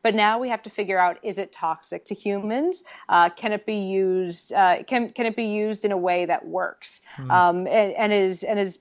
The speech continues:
Speaker 1: you know, as, uh, you know, a, a, as good in, in human trials as it has been in animal trials. So things take time to make sure that we're not poisoning people,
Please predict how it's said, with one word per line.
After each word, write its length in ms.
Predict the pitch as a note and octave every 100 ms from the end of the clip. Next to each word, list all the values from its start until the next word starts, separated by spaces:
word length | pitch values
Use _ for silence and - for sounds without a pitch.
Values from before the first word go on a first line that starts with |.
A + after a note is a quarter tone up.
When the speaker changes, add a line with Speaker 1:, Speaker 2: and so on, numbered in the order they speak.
| _
Speaker 1:
you 140 | A3
know, 240 | G3+ F#3 E3
as, 760 | F#3+ F#3+ G3 G3 G3 G3 - -
uh, 340 | F#3 E3+ E3+ E3+ _ _
you 60 | A3+
know, 120 | A3
a, 160 | - A3+
a, 360 | - - A#3 -
as 260 | B3+ C#4+ A3
good 420 | - A3+ A3+ G#3
in, 480 | G#3 G#3+ G#3+ G#3 G3
in 140 | G#3 G#3
human 300 | - G#3+ G#3+
trials 420 | G3+ F3+ F3 F3
as 180 | F#3 F#3
it 60 |
has 280 | - F#3 F#3
been 120 | -
in 100 | F3+ E3+
animal 360 | F3 F3 E3+
trials. 540 | - E3+ D#3+ D#3 D#3+ -
So 240 | G3 F#3+
things 400 | F#3+ G#3 A3+ A3+
take 300 | - A3+ G#3+
time 520 | - F#3+ F#3 E3+ E3+ E3+
to 120 | G3+
make 160 | F#3
sure 160 | F#3 G3+
that 120 | F#3
we're 100 | F#3+
not 260 | F#3 F3 -
poisoning 560 | - F3+ F3 E3 C#3
people, 500 | - E3+ D#3+ D#3 D#3